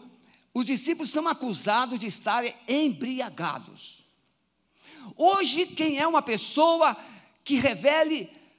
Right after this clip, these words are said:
ou que revela unção, autoridade e poder do Espírito Santo,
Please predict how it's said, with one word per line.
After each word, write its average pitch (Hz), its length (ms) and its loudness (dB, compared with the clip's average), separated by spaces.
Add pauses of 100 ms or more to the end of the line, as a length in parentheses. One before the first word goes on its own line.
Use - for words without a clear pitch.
(240)
ou 254 200 2
que 254 120 -4
revela 247 600 0
unção, 294 720 6
autoridade 269 640 2
e 202 40 -10
poder 247 340 0
do 262 80 -2
Espírito 226 280 -4
Santo, 269 260 0